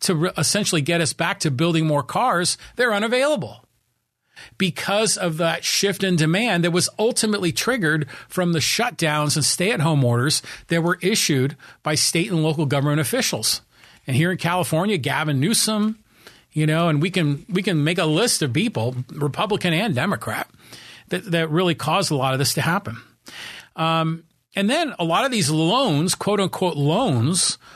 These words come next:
are given out, but there's really no intent for that money to ever be paid back.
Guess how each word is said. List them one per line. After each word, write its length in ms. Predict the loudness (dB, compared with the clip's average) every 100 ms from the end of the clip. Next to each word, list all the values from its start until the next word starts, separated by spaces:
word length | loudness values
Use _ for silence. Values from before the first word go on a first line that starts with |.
| -20 -6
are 100 | -2
given 320 | 0 2 2 2
out, 360 | 2 0 0
but 140 | -2 0
there's 240 | 0 0
really 260 | 0 2 2
no 220 | 2 2
intent 360 | 0 0 -2 0
for 60 |
that 160 | -2 2
money 200 | 2 2
to 80 | 2
ever 200 | 0 0
be 120 | 0
paid 500 | 0 0 0 -2 -4
back. 480 | -2 -2 -4 -8